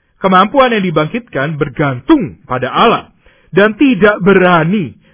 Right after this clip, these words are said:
bertindak menurut diri, walaupun dia, diri itu benar-benar sanggup dan mampu.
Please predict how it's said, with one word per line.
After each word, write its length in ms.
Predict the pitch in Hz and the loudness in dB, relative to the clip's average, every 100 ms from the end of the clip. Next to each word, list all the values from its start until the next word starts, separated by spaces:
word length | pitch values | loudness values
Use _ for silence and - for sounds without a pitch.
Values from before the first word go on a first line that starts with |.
| - | -4
bertindak 640 | 165 165 180 165 180 175 | -4 -4 -6 -2 0 0
menurut 480 | 170 165 160 156 - | -4 -2 -2 -4 -4
diri, 480 | 175 220 143 98 _ _ _ _ _ | -2 0 -2 -8 _ _ _ _ _
walaupun 640 | - 190 214 214 330 339 269 | 0 2 2 2 0 -2 -4
dia, 400 | 175 175 170 190 | 2 2 2 0
diri 400 | 180 185 196 180 | -2 -2 -4 -6
itu 100 | 269 | -4
benar-benar 520 | 170 165 156 156 151 147 | -2 -2 -2 -2 -4 -2
sanggup 400 | 190 202 220 175 | -2 -2 -4 -6
dan 160 | 139 143 | -6 -6
mampu. 400 | 190 185 120 | -8 -10 -16